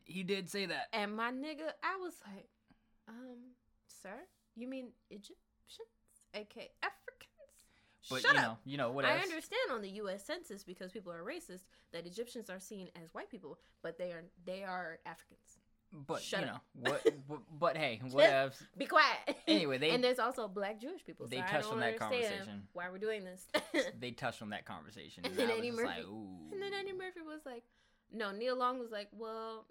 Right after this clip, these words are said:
Speaker 2: you know, it, it, y'all came over here with monies, 'cause you also made money off the slave trade."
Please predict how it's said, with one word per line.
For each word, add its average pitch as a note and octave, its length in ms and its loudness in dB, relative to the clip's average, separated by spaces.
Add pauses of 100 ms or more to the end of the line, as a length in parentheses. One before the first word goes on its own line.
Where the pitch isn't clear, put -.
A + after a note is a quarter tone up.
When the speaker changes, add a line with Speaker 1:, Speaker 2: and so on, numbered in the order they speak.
(100)
Speaker 2:
you A3 140 -10
know, G#3+ 460 -10
it, G#3+ 320 -12
it, - 520 -20
y'all A3+ 600 -6 (200)
came G3 220 -12
over F#3 140 -10
here F#3+ 140 -12
with E3+ 140 -14
monies, G3 340 -16 (600)
'cause F3+ 240 -8
you F3+ 140 -10
also G#3 320 -8
made E3+ 260 -12
money D#3 240 -14
off D#3+ 160 -14
the E3+ 80 -18
slave D#3 260 -12
trade." D#3+ 200 -14